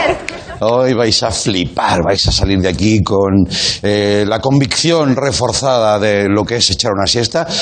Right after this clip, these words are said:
y podréis argumentarlo ante vuestros familiares o amigos. ¿Sabes que siempre nos echan en cara de, "Ay, ¿te vas a echar una siesta ahora?" ¿Eh?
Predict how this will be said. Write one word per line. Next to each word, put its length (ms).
y 100
podréis 340
argumentarlo 680
ante 200
vuestros 340
familiares 520
o 40
amigos. 380
¿Sabes 260
que 80
siempre 240
nos 100
echan 240
en 140
cara 260
de, 140
"Ay, 200
¿te 100
vas 140
a 40
echar 180
una 100
siesta 360
ahora?" 180
¿Eh? 120